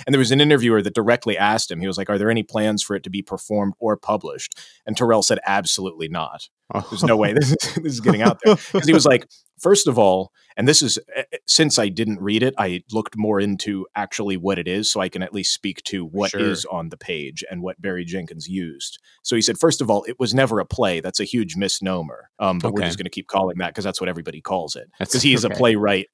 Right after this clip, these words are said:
Speaker 1: and he's in playwriting school, but he said it was really scripted for the visuals of it, almost like a film. So it
Speaker 2: Okay.
Speaker 1: doesn't have any of the play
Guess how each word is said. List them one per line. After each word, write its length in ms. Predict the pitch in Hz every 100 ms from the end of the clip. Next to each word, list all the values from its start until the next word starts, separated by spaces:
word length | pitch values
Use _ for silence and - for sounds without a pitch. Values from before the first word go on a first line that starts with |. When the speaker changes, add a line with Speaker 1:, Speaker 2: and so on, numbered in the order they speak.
| 135
Speaker 1:
and 80 | 127
he's 120 | 107
in 120 | 107
playwriting 540 | - 117 101 98 92 87
school, 340 | - 143 107
but 120 | 90
he 100 | 104
said 200 | 113 120
it 80 | 110
was 140 | 104 95
really 240 | 160 123
scripted 520 | - - 131 135 90
for 240 | - 131 113
the 100 | 95
visuals 600 | 80 113 101 101 90 92
of 140 | 92
it, 120 | 90 -
almost 440 | 120 120 101 -
like 260 | 104 104 104
a 80 | -
film. 500 | - 110 92 67 - _ - -
So 120 | 104
it 40 | 110
Speaker 2:
Okay. 60 | 139
Speaker 1:
doesn't 180 | 131 117
have 160 | 110
any 180 | 110 113
of 100 | 104
the 180 | 104 98
play 600 | - 117 110 104 98 87